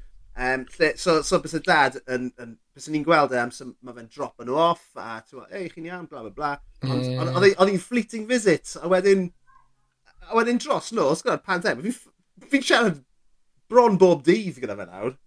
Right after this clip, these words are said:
Speaker 1: Yym,
Speaker 2: Ie, ie.
Speaker 1: ti'n gwbod, cael sgyrsiau tebyg. <laughs> Ti'n gwbod? Mae'r hen ddyn yn, yy, a fi'n meddwl bod fi'n dechrau neud e, fi jyst, fi'n meddwl bod fi'n dechrau ail ddweud a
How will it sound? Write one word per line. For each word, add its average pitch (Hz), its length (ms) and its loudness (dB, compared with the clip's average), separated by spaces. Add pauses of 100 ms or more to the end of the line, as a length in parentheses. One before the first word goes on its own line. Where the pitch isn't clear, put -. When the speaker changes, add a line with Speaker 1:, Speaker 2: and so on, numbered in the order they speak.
(400)
Speaker 1:
Yym, 147 400 2
Speaker 2:
Ie, 156 140 0
ie. 165 160 -4
Speaker 1:
ti'n 180 160 2
gwbod, 170 300 4
cael 170 320 6 (300)
sgyrsiau 175 540 2
tebyg. 175 600 4 (400)
<laughs> 226 280 -2 (1000)
Ti'n - 160 -10
gwbod? 196 360 -8 (160)
Mae'r 180 200 4
hen 180 240 8
ddyn 185 260 12
yn, 175 140 8
yy, 156 480 6
a - 160 8
fi'n 262 160 4
meddwl 240 160 12
bod 165 100 4
fi'n 240 140 4
dechrau 156 320 4
neud 135 140 4
e, 190 60 6
fi 156 180 0
jyst, - 180 -8
fi'n 170 140 -8
meddwl 165 160 -2
bod 131 100 -4
fi'n 165 140 -2
dechrau 127 280 -8 (120)
ail 139 300 0
ddweud 131 500 0
a 131 160 -4